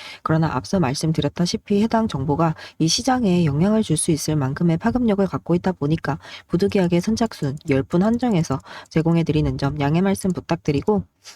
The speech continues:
해당 자료 공유 원하시는 분들은 여기 나와 있는 제 개인 번호 공일공의 이칠일칠 칠구삼이로 에이프라고 딱 세 글자 문자 남겨놓으신 분들에 한해서 제가 금전 요구 절대 없이 백 퍼센트 무료로 발송 도와드리겠습니다.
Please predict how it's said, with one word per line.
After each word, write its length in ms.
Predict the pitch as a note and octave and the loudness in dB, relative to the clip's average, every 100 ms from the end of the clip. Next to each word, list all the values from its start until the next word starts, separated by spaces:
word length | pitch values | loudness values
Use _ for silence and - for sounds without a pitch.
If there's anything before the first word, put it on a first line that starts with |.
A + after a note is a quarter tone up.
| _ _ | _ _
해당 240 | A#3 B3 B3 | 0 0 0
자료 380 | D#3+ E3 F#3+ | 2 4 2
공유 300 | F#3+ D3+ E3 | 2 2 2
원하시는 520 | D3 C3+ F#3+ - A3 G3+ | 2 2 0 2 0 0
분들은 460 | C#3 C#3+ D3+ D3+ | 0 0 0 0
여기 180 | C3 C3+ | 0 0
나와 300 | A#2+ C3 D#3+ | 0 2 2
있는 280 | D3 C#3+ D3 | 2 0 -2
제 100 | C#3 | -2
개인 280 | D3 D3 D3+ | -2 0 0
번호 280 | C3+ C#3+ - - - _ | 0 -2 -4 -10 -20 _
공일공의 580 | F#3+ G3 F#3+ F#3 F#3 B2 | 2 2 2 2 2 -2
이칠일칠 500 | - D#3+ C#3+ D#3+ D#3+ | -2 -2 0 0 2
칠구삼이로 680 | G#3+ A3+ G3 D3 E3 G3+ A3 - - | 0 0 -2 0 0 0 -2 -12 -4
에이프라고 520 | C#3 E3+ - G#3 F#3+ | 0 0 2 0 0
딱 160 | G3 G3+ | 0 -2
세 160 | - G#3+ | -2 -2
글자 360 | G#3+ - - - _ _ | -2 -4 -10 -10 _ _
문자 260 | C3+ - | -4 -2
남겨놓으신 560 | C#3 C3+ F3+ G#3+ G#3+ G3+ | -2 0 0 0 0 -2
분들에 320 | D3+ C3 C#3+ | -2 -4 0
한해서 500 | F#3+ G#3+ G#3+ C#3+ D3+ - - - | 0 0 0 -2 -4 -8 -10 -4
제가 140 | D3+ | -2
금전 340 | - D#3 F3+ | 0 0 2
요구 160 | E3 D#3 | 2 2
절대 300 | C#3 C3 - | 0 -2 0
없이 340 | D3+ - D#3 D#3 | -2 -2 -2 -2
백 200 | C3+ - | -4 -4
퍼센트 420 | F#3 F3 D#3 B2 - - - | -4 -2 -6 -8 -10 -14 -2
무료로 300 | D#3 E3+ F3 | 2 2 2
발송 380 | C#3+ C#3 D3 | 0 -2 -4
도와드리겠습니다. 880 | D3 C#3+ D#3+ D#3+ D#3+ - B2+ B2 | -2 -2 0 0 -2 -6 -6 -6